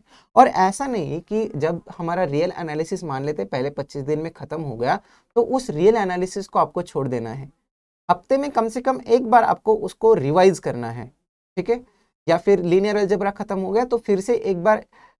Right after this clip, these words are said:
हर हफ्ते में एक ना एक दिन आपको उसका रिवीजन करते ही रहना है। और लास्ट के जो बीस दिन होंगे वो आपको अच्छे से रिवीजन के लिए रखने हैं। ये तो होगा पेपर टू की बात। पेपर वन को भी आपको इग्नोर नहीं करना है,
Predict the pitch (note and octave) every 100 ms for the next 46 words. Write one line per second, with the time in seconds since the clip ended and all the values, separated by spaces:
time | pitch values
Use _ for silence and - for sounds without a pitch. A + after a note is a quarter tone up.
0 | - B3+ A#3 - A3+ A#3+ - - B3 B3+
1 | C4 A3 G3+ G3+ A#3 F3+ - G#3 G3 G3
2 | F#3+ D3 D3 F3 E3+ D3+ C#3+ D3 C#3+ A2
3 | G#2+ - E3 D#3 C3 D#3+ G#3+ B3 G3 D3
4 | E3 D#3 E3+ D3 B2 B2 A3+ B3 _ _
5 | C#3+ F#3+ C4+ - D#3 - G3+ D3+ D3 D3+
6 | D3 F3+ C#3 C3+ C3 B2 A#2+ B2 A#2 A#2
7 | G#2+ - _ _ _ _ _ - G3+ B3+
8 | C#4 B3+ G3 - G3 G#3 B3 A3+ G3+ G3+
9 | C3 G#2 _ _ - G#3+ A3 C4 G#3 F3
10 | B3+ C#4 C#4+ G#3 A3+ G3 - F#3+ D3 E3
11 | F3 E3 D#3+ C#3+ C3+ C3+ D3+ B3